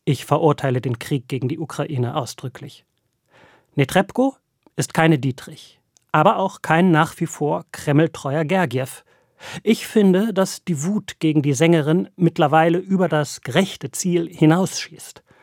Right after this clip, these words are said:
Man kann menschlich enttäuscht sein, dass diese bedeutende Sängerin nicht mehr als das unbedingt Nötige von sich gibt. Man kann sich wünschen, ihr Gewissen würde sie zu mehr rufen. Man kann sie auch nicht mehr hören wollen, nicht hingehen, natürlich.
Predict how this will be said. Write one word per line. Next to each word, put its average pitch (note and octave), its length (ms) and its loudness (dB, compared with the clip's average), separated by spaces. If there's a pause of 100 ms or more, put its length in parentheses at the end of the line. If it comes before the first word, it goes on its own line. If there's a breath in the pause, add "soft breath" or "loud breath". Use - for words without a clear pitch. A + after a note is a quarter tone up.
(240 loud breath)
Man C#3+ 140 4
kann F3 300 6
menschlich D3+ 400 2
enttäuscht C#3+ 540 -2
sein, G#2+ 260 -12
dass - 160 -10
diese D3+ 260 2
bedeutende C#3 540 0
Sängerin C#3+ 420 2 (320 loud breath)
nicht D3+ 300 2
mehr E3+ 260 4
als C#3+ 220 -6
das C#3 200 -2
unbedingt C#3 600 2
Nötige C3+ 340 0
von C3+ 240 0
sich A#2+ 220 -10
gibt. - 260 -18 (380 loud breath)
Man E3+ 240 4
kann F3 160 4
sich F3+ 180 0
wünschen, G3+ 420 0
ihr D3 120 0
Gewissen C3 580 0
würde C3+ 180 0
sie C3 200 -6
zu - 160 -2
mehr E3 180 6
rufen. A#2+ 500 -6 (500 soft breath)
Man B2+ 420 0
kann C3+ 240 2
sie G#3+ 120 0
auch F#3 280 -2 (160)
nicht G3 320 2
mehr E3+ 160 0
hören D3+ 320 0
wollen, G#2+ 320 -14 (120)
nicht C3 180 -2
hingehen, E3+ 420 4 (260)
natürlich. F3+ 500 0